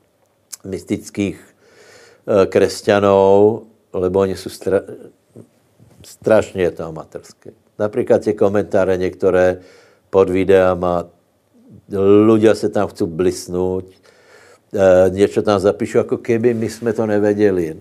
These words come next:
My však se tím zaoberáme, jako my to, my některé věci stále znova a znova debatujeme. A teraz někdo vytrhne něco a zaperlí tam, že něco, něco vě. Eh, no, tak je to, je to zajímavé, ale prostě mudrý člověk se tak nechová, lebo,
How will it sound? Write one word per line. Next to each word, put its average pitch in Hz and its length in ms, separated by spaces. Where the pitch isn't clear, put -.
My 95 240
však - 260
se 117 100
tím 107 200
zaoberáme, 98 840
jako 85 160
my 92 140
to, 95 160
my 95 260
některé 101 400
věci 101 240
stále 98 440
znova 92 340
a 87 60
znova 92 280
debatujeme. 92 720
A 90 120
teraz 104 340
někdo 101 560
vytrhne 101 560
něco 95 720
a 90 160
zaperlí 98 640
tam, 98 340
že 95 160
něco, 95 300
něco 92 400
vě. 90 500
Eh, 95 680
no, 107 320
tak 110 260
je 113 60
to, 110 160
je 104 160
to 110 140
zajímavé, 98 580
ale 98 260
prostě 92 400
mudrý 92 300
člověk 90 300
se 87 160
tak 82 180
nechová, 90 640
lebo, 87 440